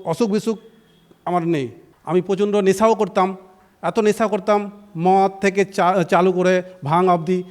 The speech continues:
আমি নেশা করতাম। সেই, উম, বোলবম যেতাম, তাও নেশা করতাম। মানে কোনো দেবদেবতার ভক্তি পূজা পাঠ করতে গেলে নেশা, নেশা করতে হতো আমাকে, হ্যাঁ। সেই সন্ত রামপালজি স্মরণে এসে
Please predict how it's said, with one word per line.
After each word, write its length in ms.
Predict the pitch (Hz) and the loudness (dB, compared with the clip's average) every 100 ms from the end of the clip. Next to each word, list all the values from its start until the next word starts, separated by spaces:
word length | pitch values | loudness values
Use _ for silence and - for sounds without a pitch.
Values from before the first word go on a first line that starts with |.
| - | -8
আমি 260 | 190 196 156 | 0 2 2
নেশা 280 | 160 175 185 | 0 0 -2
করতাম। 340 | 180 170 180 180 - _ | -2 -2 -4 -6 -18 _
সেই, 180 | 190 185 | -2 0
উম, 340 | 175 196 180 170 - - 226 | 0 -2 -4 -6 -10 -20 -12
বোলবম 480 | 156 180 196 202 | -2 0 2 2
যেতাম, 280 | 190 190 190 | 2 2 0
তাও 200 | 180 208 | 4 4
নেশা 240 | 226 214 208 | 6 4 2
করতাম। 320 | 180 170 147 | 2 -2 -2
মানে 200 | 165 180 | -2 -4
কোনো 220 | 185 190 | -2 -2
দেবদেবতার 520 | 170 190 196 196 208 175 - _ - | 0 2 2 2 0 -4 -14 _ -2
ভক্তি 320 | 180 - 220 | -2 -2 -6
পূজা 400 | 214 196 214 202 202 - | -4 2 4 4 -2 0
পাঠ 180 | 196 | 0
করতে 240 | - 214 214 | 0 -2 0
গেলে 160 | 214 | 0
নেশা, 280 | 202 196 202 180 - - | 2 0 0 -4 -14 -4
নেশা 200 | 202 208 | -2 0
করতে 220 | 180 160 170 | -2 -2 -4
হতো 160 | 151 143 | -4 -6
আমাকে, 300 | 143 131 120 - - _ - | -8 -8 -14 -16 -20 _ -6
হ্যাঁ। 200 | 208 143 - - _ _ _ _ _ _ - | -4 -4 -10 -20 _ _ _ _ _ _ -2
সেই 120 | 202 | 0
সন্ত 300 | 202 196 202 | 2 2 4
রামপালজি 420 | 208 185 208 202 | 2 4 4 4
স্মরণে 340 | 202 202 202 202 | 2 2 4 4
এসে 280 | 196 202 | 4 0